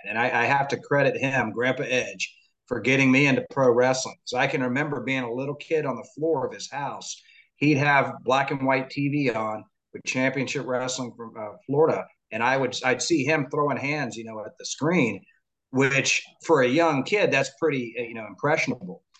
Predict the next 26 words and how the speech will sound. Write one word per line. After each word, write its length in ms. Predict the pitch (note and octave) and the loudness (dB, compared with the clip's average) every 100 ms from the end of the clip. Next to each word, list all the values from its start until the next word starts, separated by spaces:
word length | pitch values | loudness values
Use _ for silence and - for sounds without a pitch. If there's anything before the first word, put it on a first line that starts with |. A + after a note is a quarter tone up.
| _ - | _ -6
Uh, 400 | A#2 A#2 A2+ A2 | 0 2 2 -2
so 160 | - | -4
that's 320 | C#3 E3 D#3+ - | -2 -2 -4 -10
really 280 | C3 F3 F#3+ | -2 -2 0
where 140 | C#3+ | -2
my 140 | C3 B2 | -4 -6
love 340 | A#2+ B2+ C3 _ | -6 -8 -10 _
for, 200 | A#2 A2 - | -6 -6 -10
for 160 | A2 G#2 | -14 -8
wrestling 540 | A#2 C#3 D#3+ B2+ G#2 | -4 -4 -4 -8 -8
started. 460 | - G#2 G2 G#2 A2+ | -10 -8 -8 -4 -2
And 240 | A#2 A2+ _ _ _ | -2 -4 _ _ _
I 100 | D#3 | -2
continued 680 | D#3 D3+ A2+ C3 E3+ C3 F#2+ | 2 2 2 2 2 2 -2
to, 140 | - A2 | -2 -2
uh, 320 | G2 G#2+ G#2 G2+ | -2 -8 -12 -4
be 120 | A#2 | -4
a 60 | |
fan, 420 | - B2+ C#3 B2+ A2 | 0 2 2 2 -2
you 60 | |
know, 120 | G#2+ G2+ | -8 0
growing 380 | A#2 A#2+ A2+ | 2 2 0
up 240 | B2+ C#3+ - - | -2 -2 -6 -12
through 120 | A#2+ | -12
the 80 | G2 | -6
years, 520 | A2 E3 B2+ G#2+ | 0 2 2 0